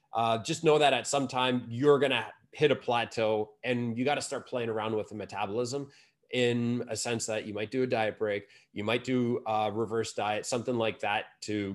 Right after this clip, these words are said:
get your metabolism back up so you can continue burning those fat calories. So make sure you're doing these things, fellas. Uh, let me know if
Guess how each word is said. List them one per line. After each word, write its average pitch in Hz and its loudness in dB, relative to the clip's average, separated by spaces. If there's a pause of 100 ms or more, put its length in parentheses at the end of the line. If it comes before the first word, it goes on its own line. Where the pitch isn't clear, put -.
get - 0
your 127 -2
metabolism 113 0
back 110 4
up 104 -4
so - -10
you 107 -2
can 107 -6
continue 123 4 (140)
burning 127 4
those 110 2 (480)
fat 123 4 (160)
calories. 101 0
So 135 2 (280)
make 185 8
sure 247 2
you're 202 6
doing 180 12
these 165 6
things, 143 6
fellas. 135 4 (280)
Uh, 135 8 (100)
let 156 10
me 226 12
know 170 12
if 135 6